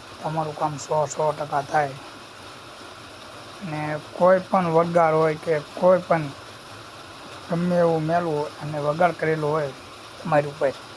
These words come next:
અને વળગેલું હોય, તો આ મંદિરે આવવાનું, દર શુક્રવારે આવો અને ખાલી બસ જેને વગાર હોય ને ખાલી આરતીના ટાઈમે જ આવવાનું. છ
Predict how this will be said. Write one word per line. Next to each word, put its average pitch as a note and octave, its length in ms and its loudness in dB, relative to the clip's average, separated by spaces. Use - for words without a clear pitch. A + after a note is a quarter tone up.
અને E3 280 4
વળગેલું F3+ 420 6
હોય, C#3 220 0
તો D#3+ 120 0
આ E3+ 120 6
મંદિરે F3 440 4
આવવાનું, E3+ 400 6
દર E3 140 6
શુક્રવારે E3 640 4
આવો D#3+ 260 6
અને D#3+ 180 -2
ખાલી E3+ 360 4
બસ E3 160 6
જેને F3 320 -2
વગાર E3+ 300 6
હોય E3+ 260 6
ને D#3+ 200 -2
ખાલી E3+ 380 2
આરતીના F#3 520 6
ટાઈમે F#3+ 340 6
જ F3 120 0
આવવાનું. D#3+ 420 4
છ - 40 -6